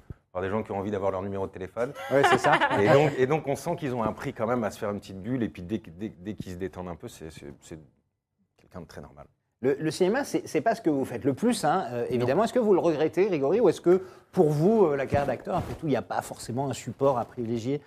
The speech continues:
Speaker 2: par rapport à un autre aujourd'hui ?
Speaker 1: Non, non, j'aimerais beaucoup en faire. Ce serait,
Speaker 2: Ouais.
Speaker 1: ce serait mentir de dire l'inverse, mais après, je considère aussi que j'ai énormément de chance déjà d'être acteur, de travailler, de gagner ma vie en faisant ça, de pouvoir même choisir des rôles et à dire non à certains projets qui me plaisent moyennement.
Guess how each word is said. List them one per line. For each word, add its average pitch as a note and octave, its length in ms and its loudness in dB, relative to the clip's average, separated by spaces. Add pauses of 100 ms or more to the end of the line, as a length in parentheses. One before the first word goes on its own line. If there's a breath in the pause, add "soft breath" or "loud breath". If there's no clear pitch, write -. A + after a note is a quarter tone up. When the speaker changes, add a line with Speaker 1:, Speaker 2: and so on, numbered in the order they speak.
(200 soft breath)
Speaker 2:
par A2 80 -4
rapport A#2+ 220 -4
à A2 60 -4
un G#2+ 120 -4
autre B2 220 -4
aujourd'hui ? G#2+ 280 -2
Speaker 1:
Non, G3 160 -2
non, F3+ 220 -6
j'aimerais B2 300 -6
beaucoup C#3+ 400 -4
en G2+ 80 -4
faire. A2+ 300 -6
Ce E2 120 -16
serait, G#2 240 -4
Speaker 2:
Ouais. F2+ 60 -4
Speaker 1:
ce G#2+ 120 -12
serait G2 200 -12
mentir F#2+ 420 -6
de G2+ 80 -8
dire F#2+ 220 -6
l'inverse, B2 480 0
mais G2+ 80 -4
après, D#3 260 -2
je D#3 100 -4
considère G#2 500 -6
aussi G2 200 -4
que A2 80 -6
j'ai F#2+ 120 -4
énormément A2 540 -2
de G#2 60 -6
chance A#2 240 -6
déjà G#2 280 -2
d'être A2+ 280 -2
acteur, B2 320 -2
de G2+ 80 -4
travailler, G#2 460 -4
de G#2 80 -8
gagner G2 200 -8
ma F#2 140 -6
vie F#2 180 -6
en B2 80 -4
faisant F#2+ 200 -8
ça, B2 260 -4
de A#2 80 -4
pouvoir F#2 320 -4
même A2+ 180 -4
choisir G#2+ 540 -4
des G2+ 100 -4
rôles G#2+ 280 0
et F#2+ 80 -6
à F#2 80 -8
dire F2 240 -10
non G2+ 240 -8
à - 20 -10
certains F#2+ 320 -14
projets F#2+ 360 -8
qui - 120 -18
me F#2 60 -12
plaisent F2+ 180 -12
moyennement. F#2 400 -12